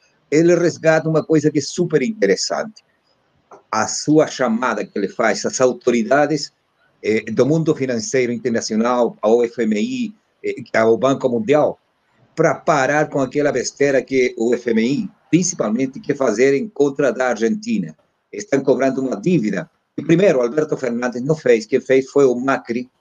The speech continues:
precisamente um governo ultradireitista, que felizmente caiu, certo? E mais do que nada, porque o Alberto Fernandes,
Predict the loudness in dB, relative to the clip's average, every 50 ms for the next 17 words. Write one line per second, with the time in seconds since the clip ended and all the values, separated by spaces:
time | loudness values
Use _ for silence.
0 | _ _ _ -12 -10 -8 -2 0 0 2 2 2 0 0 0 -2 0 2 2 2
1 | 4 4 2 2 2 4 6 6 4 4 2 0 -4 -2 0 0 0 0 0 -2
2 | -2 -4 -4 -4 -4 -8 -10 -10 _ _ _ _ _ _ _ -6 -6 -2 0 0
3 | 2 0 0 -2 -2 -2 -2 -2 -2 -4 0 2 4 4 4 4 2 0 -4 _
4 | _ _ _ _ _ _ _ -8 -2 0 0 0 2 0 -4 -2 2 2 4 4
5 | 4 4 4 4 4 4 2 2 2 0 0 2 0 0 0 -2 -2 -6 -2 0
6 | 0 0 2 2 4 4 4 4 2 2 0 0 -2 -6 -4 -2 -2 -2 -2 -2
7 | 0 0 0 0 -2 -6 -8 -10 -12